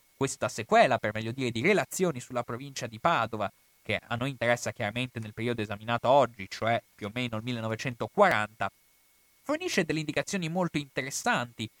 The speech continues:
molto veritiere anche, tenendo sempre in considerazione, non lo si dimentichi, che le fonti che vado a citare non sono di natura antifascista, anzi sono fonti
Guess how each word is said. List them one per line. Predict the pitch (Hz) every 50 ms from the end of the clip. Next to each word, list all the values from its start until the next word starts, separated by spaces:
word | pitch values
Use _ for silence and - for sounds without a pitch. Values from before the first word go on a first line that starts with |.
| - _ _
molto | _ 165 214 240 214 - 180
veritiere | 151 156 160 151 147 - - 302 339 196 135 120 117
anche, | 110 98 92 - _ - 117 -
tenendo | _ 214 240 247 156 120 117
sempre | - - 175 - - 113
in | 107
considerazione, | - 113 113 - - 175 214 202 - - - 117 107 110 110 110 107 - _ _ _ _
non | - 135 165 151
lo | 127 120
si | 113 - - 180
dimentichi, | 180 180 120 101 101 98 101 _ - 104 - - 98 - _ _ _ _
che | - 127
le | 127 131
fonti | 127 - 170 156 123 113 110 107
che | - 113
vado | 139 151 135 104
a | 113
citare | - - - - 98 101 113 117 113 117 131
non | 151 175 143
sono | - - - 202 170 127
di | 120 -
natura | 110 107 101 - - 110 110 104 -
antifascista, | - 120 113 110 _ - - 104 - - - - 98 - - - - 92 85 - _ _ _
anzi | 233 - 120 - - - 185
sono | - - 220 233
fonti | - - 107 104 107 110 _ 123 110